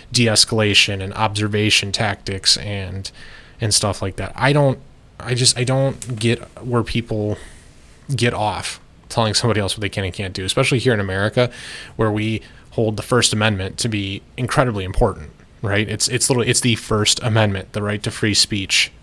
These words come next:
Um, so this is huge, right? This community, and it's only getting, it's only getting bigger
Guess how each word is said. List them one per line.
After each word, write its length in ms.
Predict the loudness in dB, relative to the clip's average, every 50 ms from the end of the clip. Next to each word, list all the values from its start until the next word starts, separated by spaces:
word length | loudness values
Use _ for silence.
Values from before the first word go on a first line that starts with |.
| -12 -10
Um, 400 | -8 -6 -6 -6 -6 -8 -8 -10 -12 -14 -20 -20 -20 -20 -20 -20 -20 -20 -20 -20 -20 -20 -20 -20 -20 -20 -20 -20 -18 -10 -2
so 300 | 0 4 4 4 4 2 -2 -8 -16 -16 -16 -16 -18 -18 -20 -20 -20 -20 -20 -20 -20 -20 -20 -20 -20 -20 -20 -20 -20 -20 -20 -20 -20 -20 -20 -20 -12 -2 4
this 180 | 4 6 6
is 180 | 6 6 4 4
huge, 520 | 6 4 4 4 2 -4 -6 -6 -6 -6 -8 -20 -20 -20 -20 -20 -20 -20 -20 -20 -8 -2
right? 340 | 0 2 2 2 2 0
This 160 | 0 0 0 0
community, 580 | 2 4 4 4 6 6 4 4 2 2 0 0
and 140 | 2 2 4
it's 120 | 4 4
only 180 | 4 4 4 4
getting, 340 | 4 4 2 0 -4 -6 -4
it's 140 | -4 0 2
only 140 | 2 2 4
getting 320 | 2 2 2 0 0 -4 -6 -10 -20 -20 -20 -20 -20 -20 -20 -20 -20 -20 -18 -12 -8 0 4
bigger 460 | 6 6 6 6 2 2 0 0 -2